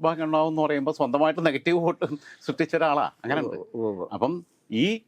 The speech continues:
Speaker 1: ആ, അതേസമയം അൻവറിനുള്ളത്ര വ്യക്തിപരമായ സ്വന്തം നിലയ്ക്കുള്ള വോട്ട് ബാങ്ക് ആര്യാടൻ ഷൗക്കത്തിനും ഇല്ല.
Speaker 2: ഉം.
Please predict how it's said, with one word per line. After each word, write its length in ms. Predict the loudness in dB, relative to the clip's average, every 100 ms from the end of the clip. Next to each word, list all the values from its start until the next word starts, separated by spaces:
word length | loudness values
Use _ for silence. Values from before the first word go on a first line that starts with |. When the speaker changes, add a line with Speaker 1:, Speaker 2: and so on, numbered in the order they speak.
| _ 2
Speaker 1:
ആ, 20 | 4 4
അതേസമയം 420 | 0 0 0 0
അൻവറിനുള്ളത്ര 640 | 2 2 2 0 -2 -2 -4
വ്യക്തിപരമായ 920 | -6 -2 0 0 0 -4 -4 -6 -10 -14 -6 -2
സ്വന്തം 380 | 0 2 0 0
നിലയ്ക്കുള്ള 340 | -2 0 0 0
വോട്ട് 160 | -2 -4
ബാങ്ക് 240 | -4 -6 -12 -16 -10 -2 0
ആര്യാടൻ 320 | 2 -2 -2
ഷൗക്കത്തിനും 480 | -4 -2 -2 -2 0
ഇല്ല. 100 | 0 -2 -4 _ _ _ -8
Speaker 2:
ഉം. 120 | -8